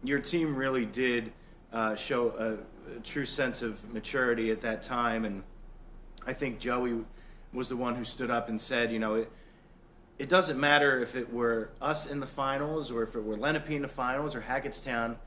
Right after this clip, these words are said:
this was going to happen anyway. So we enjoyed the ride up until this point. There's nothing more we could have done.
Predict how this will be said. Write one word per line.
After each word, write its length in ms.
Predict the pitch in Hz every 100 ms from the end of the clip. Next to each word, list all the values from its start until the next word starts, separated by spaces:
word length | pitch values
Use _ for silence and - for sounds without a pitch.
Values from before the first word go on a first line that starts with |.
| - -
this 200 | 170 165
was 140 | 127
going 360 | 110 131 139 131
to 100 | 120
happen 520 | 117 127 120 117 104 113
anyway. 560 | 135 160 101 92 110 - - - - - - -
So 480 | - 143 127 120 - - - - - -
we 160 | 127 135
enjoyed 400 | 131 113 143 143
the 80 | 135
ride 260 | 135 135
up 140 | 135 131
until 240 | 110 127
this 160 | 117 110
point. 320 | - 170 156
There's 160 | 110 117
nothing 480 | 123 120 123 120
more 260 | 120 123 113
we 140 | 104
could 200 | 101 120
have 120 | 101 92
done. 240 | 98